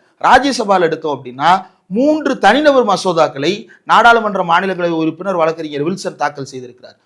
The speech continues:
ஒன்று, ஆளுநர் முடிவெடுக்கக்கூடிய அதிகாரத்தை வந்து காலவரம்புக்கு உட்படுத்த வேண்டும் என்பது. இரண்டாவது, ஆளுநர்களுடைய பதவிக்காலம் அப்படின்றது குறித்து ஒரு தெளிவான வரையறை வேண்டும், அவர்களுக்கான தகுதிகளை உள்ளிட்ட பல்வேறு கேள்விகளை முன்வைத்து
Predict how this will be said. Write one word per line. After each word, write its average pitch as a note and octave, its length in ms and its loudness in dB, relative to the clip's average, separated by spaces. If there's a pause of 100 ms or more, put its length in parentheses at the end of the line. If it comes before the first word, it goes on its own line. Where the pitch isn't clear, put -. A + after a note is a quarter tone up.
(200)
ஒன்று, E3+ 460 -2
ஆளுநர் F#3+ 540 2
முடிவெடுக்கக்கூடிய G3 540 -2
அதிகாரத்தை E3+ 720 0
வந்து D#3 500 0
காலவரம்புக்கு D#3+ 600 0
உட்படுத்த D3 320 -8
வேண்டும் D3 320 -6
என்பது. B2 400 -16 (280)
இரண்டாவது, F3 640 2 (140)
ஆளுநர்களுடைய G3 640 2
பதவிக்காலம் F3+ 800 0
அப்படின்றது D3+ 440 -10
குறித்து C#3 480 -10 (160)
ஒரு D#3+ 200 -4
தெளிவான G#3 420 2
வரையறை E3 420 0
வேண்டும், D3 320 -6
அவர்களுக்கான D#3+ 500 -2
தகுதிகளை F#3 540 -2
உள்ளிட்ட C#3+ 420 -10
பல்வேறு F#3+ 480 0
கேள்விகளை E3 400 -8
முன்வைத்து C#3 520 -12